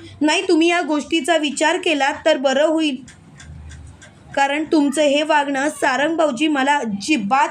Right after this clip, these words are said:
पटलेलं नाही." त्यावेळेला मात्र सारंग खूपच चिडलेला असतो,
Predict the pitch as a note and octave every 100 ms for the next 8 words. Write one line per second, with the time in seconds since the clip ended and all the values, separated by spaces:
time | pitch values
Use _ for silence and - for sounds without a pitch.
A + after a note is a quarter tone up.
0 | - D#4 C#4 C#4 C4+ D4 E4 C#4+ A#3 C#4+
1 | E4 C4 - - - - - - - -
2 | D4+ D4 D#4 D4+ D#4 C#4 D4+ D#4+ - D4
3 | C4 D4 E4+ D4 D4+ D#4+ - - C#4 C#4
4 | D4 C#4+ - C#4+ B3+